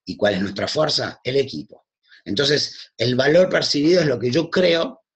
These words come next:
en términos marqueteros, porque al final yo soy un marquetero, en términos marqueteros, ¿qué valor logramos ponerte acá en la frente para que digas tú,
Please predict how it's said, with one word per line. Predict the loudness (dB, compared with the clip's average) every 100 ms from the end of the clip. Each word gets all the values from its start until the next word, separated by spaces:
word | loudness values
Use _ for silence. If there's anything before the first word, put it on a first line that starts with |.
| _
en | -6 -2
términos | -2 -2 -2 -2
marqueteros, | -2 -4 -4 -2 -2
porque | -2 -10
al |
final | -8 -8
yo | -6
soy | -6 -4
un | -4
marquetero, | -6 -8 -8 -2 -2 -4 -12 _ _ _ _ _
en | -2
términos | 2 2
marqueteros, | 2 0 0 2 2 0 -12 _ _ _ _ _ _ _
¿qué | 2
valor | 4 4 4 6 6 2 -4 -10 _ _ _
logramos | -2 2 4 4 2 0 -4 -6 -4
ponerte | -2 0 0 0 -4
acá | -2 -2
en | -2
la | -4
frente | -4 -2 0 -2 -4 -4 -6 _ _ _
para | -2 -2 -2
que | -4
digas | -2 0 2 0 0 -4 -6 _ _
tú, | 0 0 -4